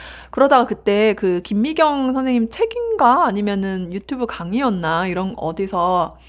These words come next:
봤는데, 그러니까 여자가 되게 한 오십 대 정도? 뭐 여자 아니라도 남자도 마찬가지겠죠. 한 오십 대 정도 돼서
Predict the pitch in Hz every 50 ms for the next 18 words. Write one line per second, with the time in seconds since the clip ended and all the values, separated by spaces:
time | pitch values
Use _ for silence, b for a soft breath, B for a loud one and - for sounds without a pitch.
0 | B B B B B B B - 190 190 190 202 202 196 202 247 262 254 226 -
1 | 170 - - 202 208 190 190 190 240 233 226 220 196 190 196 196 196 190 185 170
2 | 220 226 247 214 - 190 190 208 - 359 - _ - 339 349 370 415 392 - -
3 | 185 175 180 247 302 466 - 220 175 175 190 196 196 - 285 285 226 180 180 175
4 | 165 156 160 180 175 180 175 175 190 185 185 175 170 160 156 - 214 190 180 175
5 | 151 151 147 - - - 185 226 254 233 196 180 190 202 - 311 311 - 269 247
6 | 226 208 208 196 202 175 175 - 220 226 220 185 170 143 -